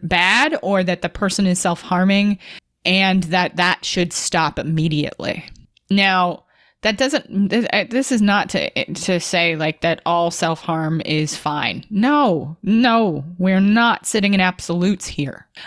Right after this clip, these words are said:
I am saying, though, that when you're working with somebody and they've got bruises all over their arms, it's up to you to kinda sit in the curiosity seat and maybe not in that first session, maybe a few sessions down the road,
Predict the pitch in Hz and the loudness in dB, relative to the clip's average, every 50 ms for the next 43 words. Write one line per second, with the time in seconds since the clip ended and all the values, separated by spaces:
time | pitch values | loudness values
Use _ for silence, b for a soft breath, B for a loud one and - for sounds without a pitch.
0 | B B B - 165 165 165 165 165 170 165 - - 202 180 180 180 180 175 175 | B B B -2 -2 0 0 0 0 -2 -2 -2 -2 0 0 2 2 2 2 2
1 | 170 160 160 165 160 160 160 165 160 - - _ _ B B B B _ _ - | 2 2 2 2 0 2 2 0 0 0 -2 _ _ B B B B _ _ -6
2 | - 190 202 196 196 185 185 185 208 247 - 311 277 254 233 233 - 226 220 220 | -2 0 2 2 2 2 0 0 0 0 0 0 0 0 0 0 0 0 2 2
3 | 214 208 202 196 190 190 190 180 196 170 - 185 - 185 196 202 196 202 196 185 | 2 2 2 2 2 2 0 0 -2 -4 -4 -2 -2 0 0 0 0 0 0 0
4 | 196 185 175 180 180 180 175 180 175 175 170 - - - 269 285 285 247 214 214 | 0 0 2 2 0 0 0 0 0 0 0 -2 0 0 2 2 2 2 2 2
5 | 202 196 208 202 202 - - - - - - _ b b b b b _ _ - | 2 2 2 2 0 0 -2 -4 -6 -8 -12 _ b b b b b _ _ -2
6 | 196 196 190 - - - - - - - _ - - _ _ _ _ - 196 220 | -2 -2 -2 -6 -10 -10 -10 -12 -14 -18 _ -20 -20 _ _ _ _ -4 -2 -2
7 | 214 _ - - 220 208 208 214 220 202 202 - - 190 185 185 - - - 196 | -4 _ -4 -2 0 2 2 2 0 0 -2 -2 0 0 0 0 -2 -2 -2 -2
8 | 196 - - - 190 185 180 - - 190 180 180 165 165 160 165 - - 220 220 | -2 -2 0 -2 0 0 -2 -2 -2 -2 0 0 0 0 0 -2 -4 -4 -2 -2
9 | 240 247 - - - 285 359 381 - - - 190 180 170 170 170 170 175 175 - | -2 -2 -2 -2 -2 -2 -2 -2 -6 -6 -4 -2 0 0 0 0 0 0 -2 -4
10 | - - _ _ _ _ - 180 185 175 175 202 202 202 196 190 - - 185 - | -8 -14 _ _ _ _ -4 -2 -2 0 0 2 2 2 2 0 -2 -2 -4 -4
11 | - - - 180 170 180 - - 190 214 202 - 269 262 294 294 226 180 165 156 | -4 -6 -6 -4 -4 -4 -2 -2 -2 -2 -2 -2 -2 0 0 0 0 0 0 0
12 | 175 170 165 - - 175 175 - - 165 160 - - 175 175 - - 165 165 170 | 0 -2 -2 -2 -4 -4 -4 -2 -4 -4 -4 -2 -2 -4 -2 -2 -2 -2 0 0
13 | 160 156 165 160 160 175 220 277 - | -2 -2 -2 0 0 0 0 0 -2